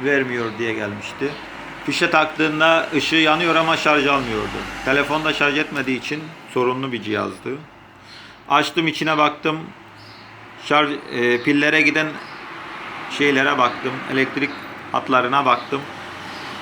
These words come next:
Ve elektrik yoktu. Normalde beş volta kadar bir yakın elektrik olması gerekiyordu. Baktığımda yoktu. Şu an açtım U S B kablosunu.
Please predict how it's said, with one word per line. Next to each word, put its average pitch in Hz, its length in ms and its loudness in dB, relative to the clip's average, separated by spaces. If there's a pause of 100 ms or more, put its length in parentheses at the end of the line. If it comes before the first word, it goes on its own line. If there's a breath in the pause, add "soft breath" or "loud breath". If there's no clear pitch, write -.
(400)
Ve 147 80 4
elektrik 156 600 2
yoktu. 147 420 2
Normalde 139 600 2
beş 151 240 0
volta 139 300 0
kadar 139 300 0
bir 139 60 2
yakın 135 280 2
elektrik 131 420 -2
olması 120 380 -4
gerekiyordu. 104 680 -6 (480 loud breath)
Baktığımda 143 500 0
yoktu. 139 440 0
Şu - 220 0
an 160 120 2 (200)
açtım 143 460 0 (760)
U 139 100 2
S 139 220 0
B 147 100 0
kablosunu. 127 640 -2